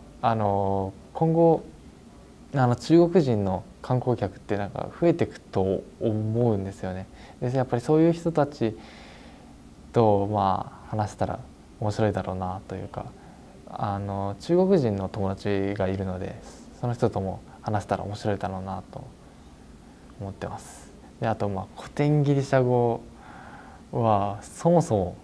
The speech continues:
なんですけど、あの、今話されてないんですよね。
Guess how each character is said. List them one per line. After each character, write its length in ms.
な 80
ん 100
で 60
す 120
け 80
ど、 300
あ 240
の、 100
今 200
話 320
さ 100
れ 80
て 140
な 120
い 60
ん 100
で 80
す 120
よ 100
ね。 100